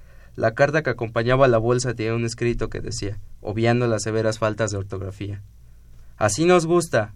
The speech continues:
flojita y cooperando. ¿Verdad que Javier está bien? Pues mientras usted nos ayude, a su chamaco no le pasará nada.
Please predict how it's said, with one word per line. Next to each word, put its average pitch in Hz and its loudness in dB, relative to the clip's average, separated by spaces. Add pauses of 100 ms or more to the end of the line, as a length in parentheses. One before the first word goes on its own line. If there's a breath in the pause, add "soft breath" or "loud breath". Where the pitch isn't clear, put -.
flojita 131 0
y 127 0
cooperando. 104 0 (180)
¿Verdad 123 2
que 147 -4
Javier 127 0
está 147 0
bien? 139 -4 (280 soft breath)
Pues 123 2
mientras 123 0
usted 143 4
nos 165 0
ayude, 139 -2
a - 0
su - -6
chamaco 131 0
no 123 -2
le 120 0
pasará 104 -4
nada. 98 -6